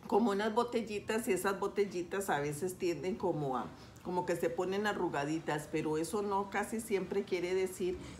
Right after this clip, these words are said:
que ella necesite agua. Siempre tenemos que revisarle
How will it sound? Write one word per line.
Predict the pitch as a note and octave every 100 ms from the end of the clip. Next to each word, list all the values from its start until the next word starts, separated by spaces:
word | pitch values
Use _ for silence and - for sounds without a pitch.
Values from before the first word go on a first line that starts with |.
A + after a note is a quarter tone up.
| -
que | F3
ella | E3 F#3
necesite | G3 E3 D3 - - E3
agua. | C#3 C#3 C#3
Siempre | D3 D3+ D3 G3+
tenemos | F#3 E3 E3 F#3
que | A3+
revisarle | - D#3 C#3+ C#3+ C3+ C#3 D#3+ G3+